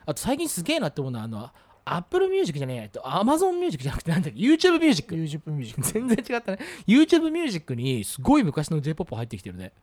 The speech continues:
Speaker 2: あー、なんかでも結構いろんな、いろいろ解禁されてる。
Speaker 1: そう、すごい。えっと、
Speaker 2: 配信が。
Speaker 1: なんか、えっとね、それこそその、昔のロックとかもそうだけど、
Speaker 2: うん。
Speaker 1: えっと、ミッシェルガン・エレファントとか、
Speaker 2: うん。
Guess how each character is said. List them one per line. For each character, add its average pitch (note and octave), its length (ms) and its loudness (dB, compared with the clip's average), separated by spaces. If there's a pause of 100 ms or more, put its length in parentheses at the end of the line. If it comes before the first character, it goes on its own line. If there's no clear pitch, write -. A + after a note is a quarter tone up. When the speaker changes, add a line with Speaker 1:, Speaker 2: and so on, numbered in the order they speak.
Speaker 2:
あ F#3 60 -6
ー、 F#3+ 420 10
な G#3 120 4
ん - 20 2
か G3+ 80 4
で G#3 80 4
も - 100 -4 (140)
結 G4 200 0
構 D#3 140 2
い D3 60 2
ろ D#3 80 2
ん E3+ 60 2
な、 F3 80 -2 (100)
い D#3 60 -2
ろ F3+ 80 2
い - 20 4
ろ F#3 80 0
解 F3+ 220 -2
禁 - 200 -10
さ E3 140 -8
れ D3+ 80 -8
て D3 100 -12
る。 C3 180 -14
Speaker 1:
そ - 300 2
う、 - 20 -14
す E3 120 -6
ご C4 180 4
い。 - 100 -2
え C#3 120 -4
っ - 20 -4
と、 - 80 -12
Speaker 2:
配 C3 140 2
信 B2 200 0
が。 A#2 140 -8 (340)
Speaker 1:
な G3+ 140 4
ん G#3 100 2
か、 B2 440 -2 (1040)
え A2 140 -12
っ G#2 40 -12
と - 160 -16
ね、 G#2+ 100 -6
そ B3+ 140 4
れ D4+ 60 6
こ D#4+ 140 4
そ B3 100 2
そ C3+ 100 -2
の、 G#2+ 220 -6
昔 B3+ 320 -2
の C4 420 -2
ロ A#3 120 6
ッ A#3 40 -2
ク - 140 -12
と - 100 -16
か - 80 -14
も G2+ 60 -10
そ A2+ 100 -10
う A2 60 -10
だ E2 80 -14
け G2+ 100 -14
ど、 A2+ 320 -4 (240)
Speaker 2:
う A2 60 -16
ん。 F#2 100 -14 (220)
Speaker 1:
え A#2+ 120 -8
っ G#2+ 40 -14 (160)
と、 G#2+ 320 -10
ミ E3+ 100 0
ッ E3 40 -2
シ C#4+ 120 -2
ェ C#4+ 40 2
ル C#4+ 40 0
ガ C#4 80 2
ン・ C#4 40 2
エ - 20 2
レ B3 60 0
フ F3+ 60 0
ァ C#3 40 0
ン A2+ 60 -6
ト F2 60 -20
と - 100 -18
か、 F#2 360 -6
Speaker 2:
う D#3+ 80 -10
ん。 A2 180 -10